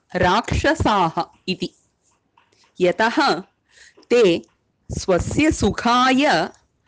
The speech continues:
अन्येषां क्लेशमपि कारयन्ति। मया सुखं प्राप्तव्यम् इति बुद्धिः भवति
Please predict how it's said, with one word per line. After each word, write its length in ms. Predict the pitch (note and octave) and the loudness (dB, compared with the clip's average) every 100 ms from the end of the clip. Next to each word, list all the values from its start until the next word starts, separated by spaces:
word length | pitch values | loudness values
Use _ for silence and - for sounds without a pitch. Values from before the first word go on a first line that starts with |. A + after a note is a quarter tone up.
| _ _ _ - | _ _ _ -4
अन्येषां 1000 | F#3 G#3+ B3 C#4 D4 D#4 - B3 B3 C#4+ - _ - - _ _ _ _ _ | -2 2 2 2 2 2 2 2 2 0 -4 _ -20 -20 _ _ _ _ _
क्लेशमपि 760 | - B3 C4 C#4 F4+ E4+ B3+ - | 0 2 4 2 2 2 0 -2
कारयन्ति। 800 | - A#3+ A3 G#3 F#3+ C#3+ C#3+ - _ _ _ _ _ _ _ _ _ _ _ _ _ - - | -2 0 0 2 0 0 -4 -12 _ _ _ _ _ _ _ _ _ _ _ _ _ -14 -6
मया 500 | F#3+ F#3 G#3 A#3+ D#4 G4 - | -2 2 2 2 0 -2 -10
सुखं 480 | - G#3+ - C4 C#4+ - _ - | -6 -4 2 2 2 -6 _ -6
प्राप्तव्यम् 880 | G3 F#3+ - _ A#3 G3+ E3 A3 A3 - - - - _ - | -2 -2 -4 _ -2 -2 0 0 0 -4 -18 -20 -20 _ -8
इति 280 | G#3 C4+ C4 | -2 0 2
बुद्धिः 680 | G3+ F3+ F#3 C4 B3+ C#4+ - _ - | 0 0 2 2 2 -4 -6 _ -10
भवति 560 | D#3 E3 G3 G3 G3+ | -2 0 0 0 -8